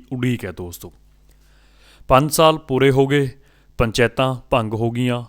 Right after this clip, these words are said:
ਸੋਲਾਂ ਜਨਵਰੀ ਨੂੰ, ਪਰ ਲੰਮ-, ਉਡੀਕ ਵੱਡੀ ਹੋ ਗਈ ਕਿ ਚੋਣਾਂ ਆਖਰ ਹੋਣਗੀਆਂ ਕਦੋਂ?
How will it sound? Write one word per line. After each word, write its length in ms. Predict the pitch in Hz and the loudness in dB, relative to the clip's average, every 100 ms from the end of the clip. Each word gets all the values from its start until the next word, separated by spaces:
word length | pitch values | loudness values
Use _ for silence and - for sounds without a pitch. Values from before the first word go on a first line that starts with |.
| - | -12
ਸੋਲਾਂ 380 | - 113 113 | -6 -2 0
ਜਨਵਰੀ 400 | 110 98 85 87 | 0 -4 -8 -18
ਨੂੰ, 160 | 92 92 _ _ _ - - _ _ - | -20 -20 _ _ _ -20 -20 _ _ 2
ਪਰ 300 | 143 160 156 _ _ _ _ _ _ _ - 123 120 | 4 4 -2 _ _ _ _ _ _ _ -20 -12 -4
ਲੰਮ-, 300 | 127 135 127 - - | -4 -4 -8 -12 -10
ਉਡੀਕ 460 | 135 131 147 151 139 - - | -4 0 0 -2 -8 -10 -12
ਵੱਡੀ 320 | 117 117 139 | -6 -2 0
ਹੋ 160 | 139 143 | 0 -2
ਗਈ 160 | 143 | -4
ਕਿ 160 | 143 151 | -4 -6
ਚੋਣਾਂ 300 | 151 123 123 | -6 -6 -4
ਆਖਰ 180 | 120 123 | -4 -6
ਹੋਣਗੀਆਂ 440 | 117 131 139 120 | -6 -6 -6 -10
ਕਦੋਂ? 260 | 101 92 | -12 -18